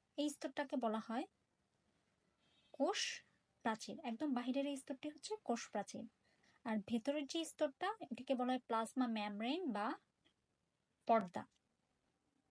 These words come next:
আর ভেতরের দিকে এই যে বর্ণ ছেটানো আছে, এগুলো হচ্ছে সাইটোপ্লাজম।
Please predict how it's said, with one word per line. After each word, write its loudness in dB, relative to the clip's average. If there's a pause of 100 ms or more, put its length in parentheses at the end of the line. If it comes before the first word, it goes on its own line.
(440)
আর 2
ভেতরের 2
দিকে 2 (200)
এই 2
যে -8 (340)
বর্ণ 4
ছেটানো 2
আছে, 0
এগুলো 2
হচ্ছে -2
সাইটোপ্লাজম। -4